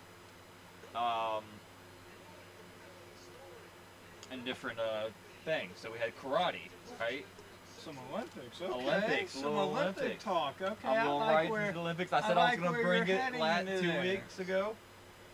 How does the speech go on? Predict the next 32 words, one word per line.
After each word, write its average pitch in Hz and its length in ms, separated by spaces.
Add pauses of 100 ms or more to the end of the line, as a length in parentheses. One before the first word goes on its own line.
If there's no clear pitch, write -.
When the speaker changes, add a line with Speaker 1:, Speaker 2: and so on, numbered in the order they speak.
(140)
Speaker 2:
I 170 60
like 214 320
where 220 120
you're 208 140
heading 214 340
into 180 200
that 160 240
Olympic 160 480 (120)
talk. 214 320 (1300)
I 226 140
like 196 340
Olympians, 127 540 (100)
Speaker 1:
I 107 80
do 110 80
like 120 160
Speaker 2:
honestly. 139 280
I 165 240
really, 185 380
you 175 120
know, 170 200
personally, 160 560
as 147 140 (180)
Camper 156 260 (100)
Crew 143 120 (120)
World 127 260
Champion, 151 460 (840)
I 170 200 (100)
love 170 220
myself 156 720
a 139 60 (120)
gold 143 360
medalist. 131 260